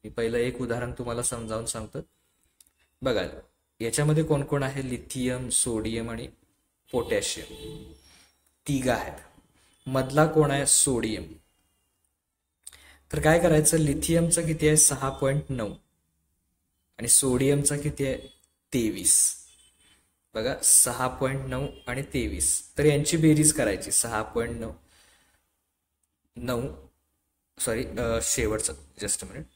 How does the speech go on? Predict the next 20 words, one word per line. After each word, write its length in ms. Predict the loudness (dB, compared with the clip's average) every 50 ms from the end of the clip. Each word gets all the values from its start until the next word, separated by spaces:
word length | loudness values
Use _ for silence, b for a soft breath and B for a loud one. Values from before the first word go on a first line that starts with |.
| _ -18 -16
इथे 180 | -14 -8 -8 -6
बघा, 180 | -4 -4 -4
लिथियमचा 540 | -2 -4 -4 -4 2 2 4 4 4 2 2
किती 280 | 0 -2 0 2 2 2
आहे? 180 | 2 2 -2 -4 -6 -12 -18 -20 _ _ -20 _ -20 -20 -20 -20 -20 -20 -20 -20 -20 -20 -12 -2
सहा 380 | 4 4 6 6 6 4 2 2
पॉइंट 360 | 4 4 2 2 2 0 -2
नऊ 100 | -6 -6 -10 -14 _ -8
आणि 100 | -2 0
शेवटचा 520 | 2 4 4 6 6 6 4 4 4 0
कोण 200 | 4 4 4 4
आहे? 100 | 4 2
पोटॅशियम 640 | 2 0 0 0 2 0 2 2 2 2 0 0 -2
के. 460 | -2 -2 -4 -6 -6 -6 -14 -20 _ _ _ _ _ _ _ _ _ _ _ _ _ _ _ _ -2
त्याचं 240 | -2 0 4 6 6
अणुवस्तुमान 640 | 6 8 8 6 6 6 4 4 4 4 4 4
किती 240 | 4 2 0 2 4
आहे? 80 | 4 4
एकोणचाळीस 720 | 4 2 -2 -2 0 0 2 2 4 4 4 4 4 2 2
पॉइंट 280 | 2 -2 0 0 -2